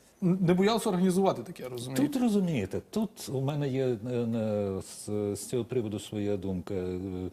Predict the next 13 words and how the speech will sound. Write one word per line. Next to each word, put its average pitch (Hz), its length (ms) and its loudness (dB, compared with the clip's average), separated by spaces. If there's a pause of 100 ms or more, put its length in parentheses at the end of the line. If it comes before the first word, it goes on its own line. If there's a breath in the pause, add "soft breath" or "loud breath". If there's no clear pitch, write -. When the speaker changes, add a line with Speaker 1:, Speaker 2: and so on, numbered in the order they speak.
(240 loud breath)
Speaker 2:
мене 160 200 2
так - 180 -4
само 120 340 -2
приймали, 85 640 -4
е, 82 640 -6
Speaker 1:
Мгм. 87 400 -4
Speaker 2:
українці-діаспоряни 90 1300 -4 (180)
в, 90 40 -8 (300)
е, - 20 -6 (320)
Канаді. 120 520 -2
Я 95 120 0
спілкувався 85 760 -6
і 82 220 -4